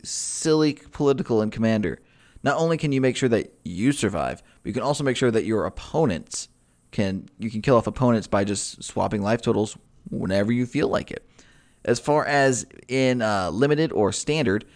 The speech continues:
Standard, I don't really see this making a big wave. Uh, six mana enchantments tend to not be the, uh, the course du jour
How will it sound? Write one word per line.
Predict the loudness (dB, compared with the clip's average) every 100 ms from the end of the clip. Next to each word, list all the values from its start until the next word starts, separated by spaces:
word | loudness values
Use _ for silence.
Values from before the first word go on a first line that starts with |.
| -20
Standard, | -10 -4 2 4
I | 4
don't | 2
really | 4 4
see | 4
this | 0 2
making | 2 2
a | 2
big | 2 2
wave. | 2 2 0 -4 -16 -2
Uh, | 0
six | 0 -2 0
mana | 0 0
enchantments | 0 -4 -4 -4 -8
tend | -6 -2 -2 -2
to |
not | -2 0 0 -4 -2
be | 0 0
the, | 0 -2 0
uh, | -2 -4 -10 -8
the |
course | 0 2 2 0
du | -4
jour | 0 2 2 0 -2